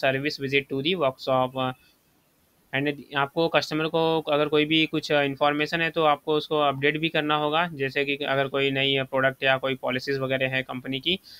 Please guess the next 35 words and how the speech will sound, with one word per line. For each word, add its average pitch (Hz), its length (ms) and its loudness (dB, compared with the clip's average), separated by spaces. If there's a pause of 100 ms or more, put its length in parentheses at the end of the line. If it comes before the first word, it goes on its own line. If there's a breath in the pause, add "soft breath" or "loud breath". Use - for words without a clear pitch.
(180 loud breath)
ला, 131 200 2
तो 131 140 -2
आपको 135 280 2
उन्हें 147 180 2
इन्फॉर्म 147 320 0
भी 165 80 0
करना 151 260 2
होगा, 156 200 2
like 139 260 4
एसएमएस, 143 560 2
सोशल 143 280 -2
मीडिया 143 360 4
of 143 120 4 (120)
Royal 135 220 2
Enfield 139 480 0
about 131 240 2
the 131 140 2
benefits 143 460 0
of 139 120 -4
doing 143 220 0
on 139 220 2
time 147 220 2
periodic 143 260 2 (100)
service, 143 280 2 (100)
service 139 300 -2
रिमाइंडर्स 147 680 0 (460 loud breath)
and 214 160 2
follow 135 360 4
up - 20 -4 (120)
call। 127 340 2
So 131 200 2
इस 139 140 -4
टाइप 135 220 2
की 143 80 -2
आपको 156 480 0